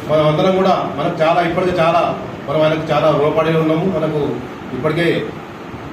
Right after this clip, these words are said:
చాలా ఆయన ప-, మనకు బీసీ కానీ, ఇప్పుడు కార్పొరేషన్ కానీ, ముందు ఇంకా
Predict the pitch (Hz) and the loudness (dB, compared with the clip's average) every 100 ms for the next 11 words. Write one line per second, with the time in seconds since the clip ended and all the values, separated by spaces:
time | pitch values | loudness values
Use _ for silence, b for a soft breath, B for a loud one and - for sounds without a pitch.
0 | - - 160 151 156 135 - - - - | -12 -6 -2 2 2 2 -2 -8 -10 -12
1 | - - 147 143 147 139 139 131 139 143 | -12 -8 -2 -2 0 2 2 2 -2 -2
2 | 110 143 151 151 151 156 147 127 139 131 | -4 -4 -2 0 0 0 0 -2 -4 -2
3 | 123 135 143 143 143 147 131 131 139 135 | 0 0 0 -2 -2 -2 0 -2 -2 0